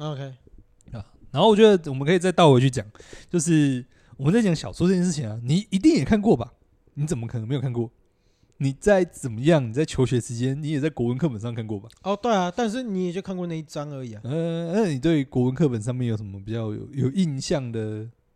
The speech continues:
Speaker 2: 小说的作品吗？或者甚至是文学的作品？你有印象的课文是什么？我很好奇。
Speaker 1: 我有印象，到现在只有两个。
Speaker 2: 嗯，来，现在，哎，哎，两个。
Speaker 1: 对，只有两个。
Speaker 2: 来，请说。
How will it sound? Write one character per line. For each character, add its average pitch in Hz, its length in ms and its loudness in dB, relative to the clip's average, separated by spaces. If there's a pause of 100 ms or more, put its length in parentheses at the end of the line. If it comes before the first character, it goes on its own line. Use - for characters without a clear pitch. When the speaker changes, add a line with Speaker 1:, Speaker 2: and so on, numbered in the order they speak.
(160)
Speaker 2:
小 110 220 -10
说 135 200 -2
的 127 120 -4
作 113 180 -2
品 104 140 -6
吗？ 113 120 -14 (400)
或 147 160 0
者 131 60 -2
甚 139 160 -4
至 139 100 -4
是 123 400 -8 (260)
文 131 200 -4
学 113 160 -6
的 110 100 -4
作 110 200 -8
品？ - 160 -16 (1160)
你 151 60 -2
有 180 100 0
印 160 160 -2
象 151 200 -4
的 127 40 -8
课 147 200 -2
文 104 120 -8
是 117 80 -12
什 - 120 -14
么？ - 60 -20 (800)
我 185 80 4
很 170 80 4
好 175 160 -2
奇。 160 40 0
Speaker 1:
我 175 60 2
有 202 180 2
印 196 240 -4
象， 196 280 -4
到 214 180 -2
现 135 260 -4
在 127 160 -2
只 127 60 -4
有 156 80 6
两 220 160 10
个。 - 20 10
Speaker 2:
嗯， - 0 -
来， 226 100 8
现 226 220 0
在， 160 320 0
哎， 185 220 6
哎， 208 140 2 (180)
两 131 320 -2
个。 156 260 6 (180)
Speaker 1:
对， 113 140 -16
只 120 140 -10
有 147 80 -2
两 139 340 -4
个。 104 80 -12
Speaker 2:
来， 113 460 -6 (200)
请 120 200 -4
说。 175 260 6